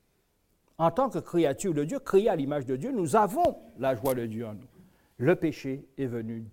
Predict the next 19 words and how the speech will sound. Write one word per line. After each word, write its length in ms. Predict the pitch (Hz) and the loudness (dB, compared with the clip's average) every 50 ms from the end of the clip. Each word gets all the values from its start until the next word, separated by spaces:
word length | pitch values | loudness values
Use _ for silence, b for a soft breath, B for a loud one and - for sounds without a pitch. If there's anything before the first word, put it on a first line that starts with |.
| - - | -6 -4
détériorer 640 | 165 156 - 143 139 123 120 117 110 107 107 110 104 | -2 -2 -2 -4 -6 -6 -6 -6 -8 -8 -10 -12 -14
cette 220 | - - 104 98 | -14 -16 -18 -18
joie. 180 | - - 92 110 | -18 -18 -14 -6
Jésus 420 | 104 131 196 190 151 151 214 208 | 6 10 10 10 10 6 2 2
est 100 | 170 147 | 0 2
venu 340 | 110 135 143 139 147 151 135 b b b b b b - | 2 0 0 0 -2 -4 -6 b b b b b b -10
rétablir 840 | 113 120 135 165 220 220 226 226 165 143 123 117 113 123 117 110 113 - | -6 2 10 12 12 12 12 8 4 2 2 0 -4 -6 -6 -8 -10 -14
cette 260 | - - - 104 - | -16 -14 -14 -14 -14
joie. 280 | - - 98 92 - _ _ _ _ _ _ _ _ _ _ _ _ _ _ _ _ _ _ b b b b b b b b b _ | -16 -18 -20 -20 -20 _ _ _ _ _ _ _ _ _ _ _ _ _ _ _ _ _ _ b b b b b b b b b _
Afin 500 | 226 226 233 233 233 - - 294 285 277 | 8 8 8 6 4 4 6 6 8 6
que 140 | - - 214 | 6 6 6
votre 320 | 190 180 190 190 190 190 165 | 8 8 6 6 6 4 4
joie 200 | 147 180 196 - | 4 4 2 2
soit 280 | - - 160 151 - | 2 0 0 0 0
parfaite, 400 | - 190 190 - - 185 175 180 | -2 -4 -4 -2 0 -2 -2 -2
soit 300 | - - - 233 220 - 262 | -4 -2 0 0 2 2 0
accomplie, 640 | 247 - - 262 269 - - 339 311 269 - - - - _ _ _ _ _ _ _ _ _ _ _ _ _ _ _ _ _ _ _ B B B B | 0 2 4 4 4 4 6 4 4 4 4 -2 -12 -20 _ _ _ _ _ _ _ _ _ _ _ _ _ _ _ _ _ _ _ B B B B
soit 380 | - - - - - 277 254 233 | -6 -4 -2 4 6 8 8 8
restaurée, 840 | 196 190 208 277 254 - - - - 302 294 254 294 294 262 202 | 8 8 8 8 8 6 0 -2 2 4 4 6 6 4 4 2